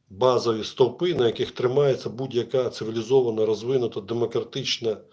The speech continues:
незалежна держава. Це безперечно, особливо в наших умовах, це передова частина громадянського суспільства, найпатріотичніша, наймужніша, це Збройні Сили України,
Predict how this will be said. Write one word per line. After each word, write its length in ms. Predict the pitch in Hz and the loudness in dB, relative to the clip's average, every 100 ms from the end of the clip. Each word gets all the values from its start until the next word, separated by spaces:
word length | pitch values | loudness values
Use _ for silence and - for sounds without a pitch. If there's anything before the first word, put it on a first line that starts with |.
| - - - - - | -20 -20 -20 -20 0
незалежна 600 | 120 120 120 120 110 113 | 0 4 2 2 2 0
держава. 580 | 120 104 98 87 85 _ _ _ _ - | 0 -2 -2 -6 -8 _ _ _ _ -10
Це 120 | 113 | -4
безперечно, 920 | 117 - - 135 123 104 - 104 95 _ _ | -4 0 4 4 4 0 -6 -8 -12 _ _
особливо 480 | - 110 117 113 113 | -12 -6 0 2 4
в 20 | |
наших 380 | 117 107 - - | 4 2 -4 -8
умовах, 400 | 113 110 101 - | -4 -2 -2 -4
це 340 | - 113 104 - - _ - _ _ _ _ | -4 0 0 -2 -20 _ -20 _ _ _ _
передова 600 | - 120 120 127 120 113 | -2 0 6 6 6 4
частина 580 | 117 - - 135 113 110 | 2 -2 -2 -2 0 0
громадянського 600 | 101 117 120 117 110 123 | 0 0 2 2 0 -2
суспільства, 800 | 110 120 - 123 107 - 110 98 _ _ _ - | -4 -8 -8 -8 -8 -8 -8 -10 _ _ _ -6
найпатріотичніша, 2750 | 110 117 107 - - - _ - _ _ _ _ _ _ _ _ _ _ 120 127 123 123 139 - 113 104 - 95 _ - | 2 2 2 -6 -20 -20 _ -20 _ _ _ _ _ _ _ _ _ _ 0 4 4 2 -4 -4 -4 -4 -6 -10 _ -8
наймужніша, 720 | 117 117 123 113 110 - 101 95 _ _ | -2 0 0 -2 -2 -4 -6 -10 _ _
це 340 | - 127 117 107 | -8 0 2 2
Збройні 400 | 113 123 120 113 | 4 4 4 0
Сили 300 | - 190 175 | 0 2 0
України, 680 | 147 156 156 151 143 135 | -2 0 0 0 -4 -6